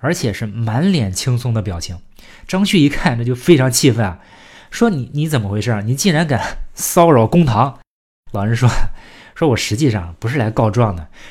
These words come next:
说我看到大人您的书法写得好，我故意弄一点事儿出来，想要到您的墨迹收藏起来。”张旭听了之后也感到非常惊讶。这个老人继续说啊，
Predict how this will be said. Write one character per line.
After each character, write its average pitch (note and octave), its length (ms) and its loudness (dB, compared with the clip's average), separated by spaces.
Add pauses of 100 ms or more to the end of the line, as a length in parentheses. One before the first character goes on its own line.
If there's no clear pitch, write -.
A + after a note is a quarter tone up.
说 E3 160 -6
我 G2 140 -4
看 D#3+ 260 -4
到 A#2 140 -2
大 - 180 -4
人 A#2 160 0
您 A#2+ 180 0
的 C#3+ 120 0
书 D#3 200 -2
法 F2+ 300 -10
写 G2+ 280 -4
得 A#2 100 0
好， F2 380 -6 (420)
我 A2+ 140 0
故 F3 200 0
意 D3+ 200 4 (380)
弄 C#3 220 -4
一 B2 60 -2
点 G2+ 140 -2
事 C#3+ 160 0
儿 A#2 80 2
出 C3 160 -2
来， G#2+ 240 0 (340)
想 G2+ 440 -6
要 C#3+ 220 2
到 A#2 180 2
您 G#2+ 140 -2
的 C#3 120 -2
墨 D#3 260 2
迹 G#2+ 300 -4
收 D3+ 240 2
藏 G2+ 180 -2
起 G#2 140 -4
来。” F2 240 -10 (600)
张 E3+ 220 0
旭 F3 180 2
听 C3 220 -2
了 A#2+ 80 2
之 A2+ 140 -4
后 A#2+ 100 0
也 A2+ 200 -2
感 - 200 -10
到 F#2 80 -8
非 B2 160 -2
常 A2+ 140 2
惊 B2 200 0
讶。 A#2+ 140 0 (640)
这 D3 80 2
个 C#3+ 80 4
老 G#2+ 160 2
人 G2 140 -4
继 A#2 160 -4
续 G#2+ 100 0
说 G#2+ 160 -4
啊， F2+ 140 -10